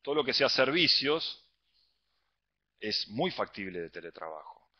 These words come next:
Todo lo que sean las áreas de administración y finanzas, áreas de compras, áreas de marketing, áreas de, áreas de ventas, áreas de recursos humanos, de legales, son todas áreas que tienen algo en común, ¿sí?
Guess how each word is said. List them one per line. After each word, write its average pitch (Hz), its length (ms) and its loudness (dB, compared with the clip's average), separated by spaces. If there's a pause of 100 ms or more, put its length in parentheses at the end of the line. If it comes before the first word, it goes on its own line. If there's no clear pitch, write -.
(140)
Todo 147 140 -4
lo 135 100 0
que - 80 -8
sean 120 220 0
las 107 160 0
áreas 120 180 2
de 104 60 4
administración 98 600 -6
y 104 60 -6
finanzas, 101 840 -4
áreas 98 200 -6
de 85 140 -14
compras, 98 500 -6
áreas 92 220 -8
de 87 80 -10
marketing, 90 720 -8 (420)
áreas 95 340 -2
de, 90 220 -6
áreas 113 260 -4
de 92 120 -4
ventas, 110 800 2 (1040)
áreas 110 580 0 (220)
de 92 80 -6
recursos 92 520 -10
humanos, 104 720 -2 (140)
de - 160 -14
legales, 95 880 4 (1040)
son 101 220 -8
todas 131 340 2
áreas 156 240 4
que 117 120 -4
tienen 120 280 -2
algo 123 180 2
en 107 100 -2
común, 117 440 -2
¿sí? 131 420 -6